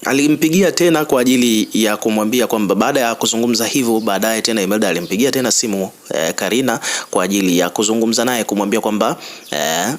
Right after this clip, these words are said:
aji-, aji-, ajiandae na safari hiyo ya kurudi Tanzania. You understand? So, eh, lakini akawa anamuuliza pia Imelda amezungumza, eh, amezungu-, amezungumza akidai kwamba, eh, kwamba ajiandae mapema, yani mambo ya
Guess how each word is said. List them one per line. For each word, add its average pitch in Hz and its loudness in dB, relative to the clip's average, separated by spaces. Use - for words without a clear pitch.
aji-, 107 -2
aji-, 110 0
ajiandae 117 0
na 101 0
safari 104 -2
hiyo 110 2
ya 90 0
kurudi 92 -2
Tanzania. 80 -4
You 85 0
understand? - -2
So, 123 0
eh, - -2
lakini 143 0
akawa 156 0
anamuuliza 139 2
pia 107 2
Imelda 117 0
amezungumza, 95 -2
eh, - 0
amezungu-, 107 0
amezungumza 113 0
akidai 101 0
kwamba, 92 -2
eh, 98 0
kwamba 117 0
ajiandae 123 2
mapema, 113 0
yani 113 2
mambo 107 2
ya 95 0